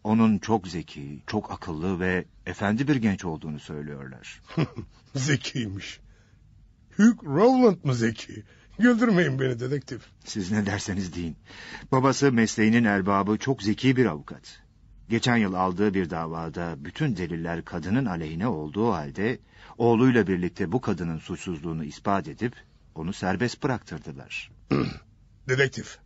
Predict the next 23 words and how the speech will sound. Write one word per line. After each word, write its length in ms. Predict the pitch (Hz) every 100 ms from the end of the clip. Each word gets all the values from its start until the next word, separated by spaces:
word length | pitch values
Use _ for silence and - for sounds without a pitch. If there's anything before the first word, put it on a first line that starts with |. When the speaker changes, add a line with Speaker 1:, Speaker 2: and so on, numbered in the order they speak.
| - _ - - - -
Speaker 2:
siz 280 | - 208
benim 220 | 170 180 156
canımı 260 | 151 160
sıkmayı 340 | - - 165 151
bırakın 320 | 156 202 214
da 220 | 160 117
buraya 280 | 131 151 143
asıl 340 | - - 170
geliş 220 | 143 151
sebebinizi 560 | - 151 143 147 143 127
söyleyin. 440 | - - 78 - - _ - - _
Speaker 1:
Brenda 440 | 120 156 233 247 226
ve 160 | 208
Frank 340 | 190 160 165 160 -
evlenmezse 1000 | 123 120 135 131 139 143 - 127 110 90 - - - 95
Jerry'nin 480 | 139 180 175 170 160
parası 680 | 151 143 139 - 180 160
ne 60 | 135
olacak? 580 | 110 80 71 - 69 - - - - - -
Speaker 2:
Elbette 420 | - 196 262 262 247
hayır 260 | 170 202
kurumlarına 540 | - 254 254 214 156 117
dağıtılacak. 680 | 113 - 113 95 98 -